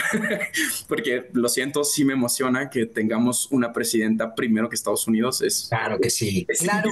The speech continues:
Speaker 2: que sí.
Speaker 1: Me, me doy el lujo de emocionarme, incluso públicamente. Ah,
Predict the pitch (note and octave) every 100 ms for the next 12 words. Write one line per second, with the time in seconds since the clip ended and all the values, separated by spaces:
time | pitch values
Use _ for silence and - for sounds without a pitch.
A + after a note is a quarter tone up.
0 | E3+ A#2+ - - B2+ - - - _ -
1 | D#4 - - F#3+ F#3+ F3+ E3+ E3+ F#3+ G3+
2 | F#3+ F3+ F#3 G3 F3+ D#3 D3 D3 C3+ C#3+
3 | D3+ D#3+ E3 D#3+ C#3+ C3+ E3 D#3+ E3+ E3+
4 | D3+ D3 D#3 D3+ B2 B2 C3+ E3 E3+ -
5 | - - - - C3+ C3 B2 A#2 A#2 A2+